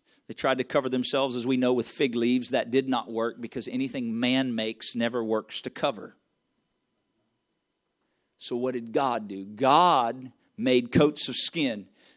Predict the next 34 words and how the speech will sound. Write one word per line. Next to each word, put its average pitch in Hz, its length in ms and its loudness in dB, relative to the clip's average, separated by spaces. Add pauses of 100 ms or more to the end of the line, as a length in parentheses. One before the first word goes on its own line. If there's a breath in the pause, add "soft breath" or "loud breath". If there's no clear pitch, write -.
(140)
Now, 117 80 -8
you 127 200 0
and 123 80 0
I 123 100 2
read 127 300 -2
that 143 200 2
and 123 100 -4
we 127 140 0
understand 127 580 -4
if 127 80 -6
he 147 120 -4
made 131 300 -2
coats 147 320 0
of 131 100 -2
skin, 123 440 0 (220 loud breath)
that 143 200 0
meant 139 220 -2
animals 139 480 2
had 135 260 0
to 135 80 -2
die 123 360 4
for - 140 -6
him 127 200 -2
to 123 60 -4
create 127 520 2
those 127 200 2
coats 123 320 0
of 113 80 -6
skin. 110 460 -4 (260 loud breath)
Blood 143 460 6
had 143 420 2
to 180 80 4
be 151 160 2
shed 104 540 0